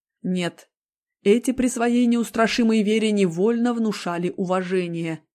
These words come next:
Чувствовалось, что это сила, и ни одна рука не поднялась ещё против них. Шелом был столь же изумлён, как и взбешён неожиданными новостями о происходившем не только в Царьграде,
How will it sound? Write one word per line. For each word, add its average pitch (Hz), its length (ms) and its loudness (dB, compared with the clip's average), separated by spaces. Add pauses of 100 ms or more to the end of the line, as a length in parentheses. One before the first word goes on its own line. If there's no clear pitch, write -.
(380)
Чувствовалось, 262 880 -4 (160)
что - 440 -6
это 180 460 -6 (320)
сила, 160 680 -2 (420)
и 240 120 2
ни 233 160 4
одна 202 380 0
рука 254 420 -2
не 180 120 -2
поднялась 175 680 -4
ещё 196 260 -4
против 175 460 -6
них. 156 380 -10 (1160)
Шелом 254 540 2
был 262 180 2
столь 220 360 -4
же 208 160 -2
изумлён, 202 640 0 (240)
как 196 300 -2
и 208 80 0
взбешён 196 580 -2
неожиданными 180 640 -2
новостями 175 680 -4
о 170 80 -4
происходившем 175 760 -4
не 175 120 -6
только 220 340 -4
в - 40 -20
Царьграде, 170 680 -4